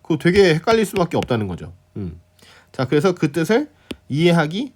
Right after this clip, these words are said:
어렵다 이겁니다. 자, 하지만 꽃이라는 본래 형태를 고정해서 적어. 자, 이러면 어법에 맞게 적으면, 네, 단어의 의미를 파악하기 쉽다 이런 얘기가 되겠죠. 단어의 의미를 파악하기 쉽다. 좋습니다. 자,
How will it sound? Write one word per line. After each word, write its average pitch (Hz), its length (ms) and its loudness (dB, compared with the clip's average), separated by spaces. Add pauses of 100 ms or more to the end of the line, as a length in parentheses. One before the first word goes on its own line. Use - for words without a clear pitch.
어렵다 123 440 0
이겁니다. 82 500 -6
자, 135 140 -8
하지만 160 540 0
꽃이라는 208 520 0
본래 151 240 0
형태를 151 380 -2 (280)
고정해서 147 640 -2
적어. 135 360 -2 (260)
자, 113 140 -2
이러면 170 500 0 (400)
어법에 156 320 0
맞게 135 220 -2
적으면, 143 560 0
네, 95 160 -8
단어의 120 300 -2
의미를 151 600 -4
파악하기 113 460 -6
쉽다 - 260 -4
이런 110 140 -4
얘기가 90 120 -10
되겠죠. 139 460 -8 (160)
단어의 101 300 -12
의미를 165 560 -4
파악하기 143 420 -8
쉽다. 156 500 -4 (1080)
좋습니다. - 420 -18 (720)
자, 123 420 0